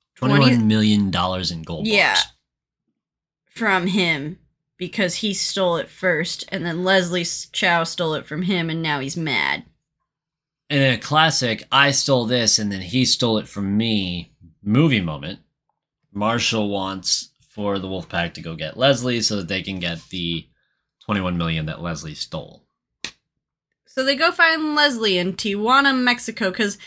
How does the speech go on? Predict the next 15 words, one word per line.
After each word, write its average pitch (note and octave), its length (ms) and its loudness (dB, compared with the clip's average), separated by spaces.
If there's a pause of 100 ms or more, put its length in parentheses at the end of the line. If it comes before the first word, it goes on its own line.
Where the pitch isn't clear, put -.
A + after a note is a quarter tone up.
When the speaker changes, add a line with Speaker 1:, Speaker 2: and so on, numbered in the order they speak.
(280)
Speaker 1:
appar- G#3+ 260 4
Speaker 2:
Impressively A3 560 4
fast. - 640 -4
Speaker 1:
Because C#4+ 360 4
apparently, C#4 720 2 (1120)
Alan, C#4 680 4 (260)
who A#3+ 100 -2
said A3+ 200 2
he F#3+ 80 0
knew E3+ 140 -2
nothing G#3 360 2
about E3+ 300 2
where F3 160 2
Leslie E3 380 0
was, G3+ 460 0